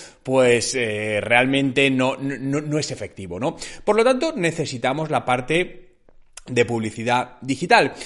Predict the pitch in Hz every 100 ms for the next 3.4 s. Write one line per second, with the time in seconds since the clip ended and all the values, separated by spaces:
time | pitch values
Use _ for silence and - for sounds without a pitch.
0 | - - 202 220 214 311 294 302 - 180
1 | 185 139 135 - 262 269 269 - - 175
2 | 160 135 160 160 147 127 113 196 165 185
3 | 170 139 143